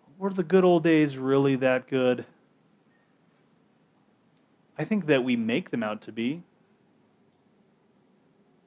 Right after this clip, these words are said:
But it's not just the past that we do that with. We,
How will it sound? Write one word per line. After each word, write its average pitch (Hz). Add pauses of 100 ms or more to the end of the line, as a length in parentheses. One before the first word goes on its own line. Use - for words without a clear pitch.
(1300)
But 175
it's 185
not 240
just 202
the 127
past 117
that 104
we 110
do 107
that 98
with. 98 (1500)
We, 180